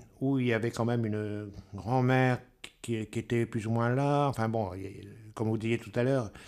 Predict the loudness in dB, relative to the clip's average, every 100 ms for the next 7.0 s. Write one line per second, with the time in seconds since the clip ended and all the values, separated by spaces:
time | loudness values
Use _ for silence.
0 | -20 -20 -20 -20 -20 -16 -12 -12 -12 -14
1 | -14 -10 -2 2 4 4 6 6 4 0
2 | -2 -2 -4 -2 -2 0 -2 -2 -4 -4
3 | -6 -14 -20 _ _ _ -20 -20 -14 -10
4 | 0 4 4 4 4 2 2 0 2 0
5 | 0 -4 -4 -6 -2 0 2 0 -2 0
6 | 2 2 2 4 6 6 6 6 4 2